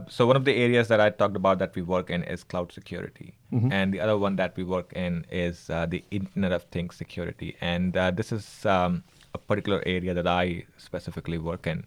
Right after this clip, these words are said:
Speaker 2: Mm-hmm.
Speaker 1: And I think it has a lot of potential. Um, so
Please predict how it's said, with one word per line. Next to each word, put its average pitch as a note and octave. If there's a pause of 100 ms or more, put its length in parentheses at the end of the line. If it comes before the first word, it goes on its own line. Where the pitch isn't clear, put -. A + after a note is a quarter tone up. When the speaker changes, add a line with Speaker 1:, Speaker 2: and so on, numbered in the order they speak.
(140)
Speaker 2:
Mm-hmm. A#2+ (640)
Speaker 1:
And G2
I G#2+
think D3+
it C3
has A#2
a A#2
lot G2
of -
potential. E2+ (180)
Um, F2 (1120)
so B2+